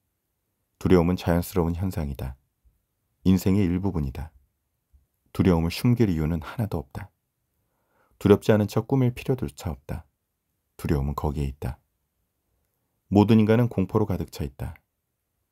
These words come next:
공포는 인간 본성의 일부분이다. 두려움을 인정하라. 두려움을 받아들이는 순간 에고는 사라질 것이다. 두려움이 사라졌는데 에고가 있을 이유가 없기 때문이다. 에고와 싸우는 것은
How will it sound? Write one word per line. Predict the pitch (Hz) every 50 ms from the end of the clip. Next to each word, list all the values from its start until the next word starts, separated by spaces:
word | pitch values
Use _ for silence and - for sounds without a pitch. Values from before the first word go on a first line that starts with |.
| _ _
공포는 | - 98 92 90 - 95 98 98 92
인간 | 82 87 85 104 98
본성의 | 92 90 82 80 - - 87 80
일부분이다. | 80 76 - - 76 76 73 69 65 - 65 64 65 _ _ _ _ _ _ _ _ _ _ _ _ _ _ _ _ _ _ -
두려움을 | - 82 87 78 73 73 73
인정하라. | 73 73 71 73 71 67 64 - - 69 - _ _ _ _ _ _ _ _ _ _ _ _ _
두려움을 | - - 92 92 87 82 90
받아들이는 | 92 - - - - 95 90 - 90 82 80
순간 | 78 - - 80 - 73 71 - _ _ _ _ _ _ _ _ _ -
에고는 | 87 90 82 80 76 78 76
사라질 | - - - - 90 - - -
것이다. | - - - - - - - _ _ _ _ _ _ _ _ _ _ _ _ _ _ _ _ _ _ _ _ _ _ _ _ _ _ -
두려움이 | - 95 104 101 98 101 107
사라졌는데 | - - 123 123 120 117 104 101 101 101 101 117 104
에고가 | 82 - - 92 - 95
있을 | 82 - - - 95 73
이유가 | 69 76 78 - 101
없기 | 90 - - -
때문이다. | - - 71 67 65 65 62 - 64 64 - _ _ _ _ _ _ _ _ _ _ _ _ _ _ _ _ _ -
에고와 | 92 95 87 92 90
싸우는 | 85 - - 92 87 85 80
것은 | 78 78 - - - 76 64